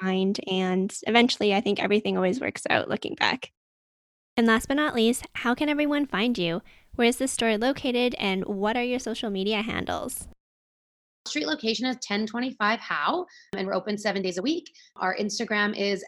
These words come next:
Speaker 2: at mine and yours co. And then my personal one is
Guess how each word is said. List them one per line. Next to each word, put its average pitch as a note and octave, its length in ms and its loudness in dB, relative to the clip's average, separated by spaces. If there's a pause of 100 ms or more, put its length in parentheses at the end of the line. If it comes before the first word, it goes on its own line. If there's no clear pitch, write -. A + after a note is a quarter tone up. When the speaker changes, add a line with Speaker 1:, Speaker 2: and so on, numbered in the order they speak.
Speaker 2:
at F#3+ 240 0
mine F#3 380 -2
and F#3 140 -2
yours F3+ 380 -2 (100)
co. D#4 380 2 (420)
And F#3+ 160 -2
then F#3 160 2
my F#3 120 0
personal A#3 420 -2
one A3+ 240 2
is F#3+ 440 0